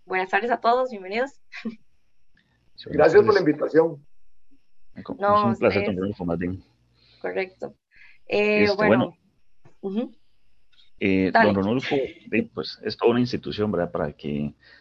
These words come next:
Speaker 2: de los que no, no lo conocen, eh, que nuestra población es bastante joven, y pues, don Ronulfo básicamente lleva más de cuarenta años, eh, investigando sobre cuestiones de pobreza.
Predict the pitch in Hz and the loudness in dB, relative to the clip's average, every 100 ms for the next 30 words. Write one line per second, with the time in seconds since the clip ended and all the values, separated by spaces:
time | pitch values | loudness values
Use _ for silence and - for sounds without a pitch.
0 | _ 98 87 - - 76 78 101 101 92 | _ -2 -2 -4 -6 -6 -2 -2 -2 -2
1 | 98 104 92 98 104 107 107 _ - - | -4 -4 -4 -6 -6 -10 -12 _ -20 -20
2 | - _ - 80 78 78 73 76 - - | -20 _ -6 -2 0 -2 -4 -8 -8 -10
3 | 71 71 85 90 87 92 82 85 87 92 | -8 -6 -4 -4 -6 -8 -10 -6 -4 -4
4 | 95 - _ - - - - - 76 - | -6 -14 _ -20 -20 -6 -6 -2 -4 -4
5 | - - 92 90 90 107 117 131 120 113 | -10 -8 -4 0 0 0 -2 0 0 0
6 | 101 - 123 101 107 110 113 101 - - | -4 -4 -4 -4 -4 -6 -6 -8 -8 0
7 | 98 82 92 104 113 95 101 101 104 104 | 0 2 0 -2 -2 -2 -2 -4 -6 -6
8 | 104 104 - 78 78 78 90 78 - 82 | -8 -10 -12 -8 -8 -4 -4 -4 -2 -2
9 | 90 87 82 - - 90 87 92 71 76 | -2 -6 -10 -12 -14 -10 -8 -8 -4 -2
10 | 104 - 107 | -2 -4 -14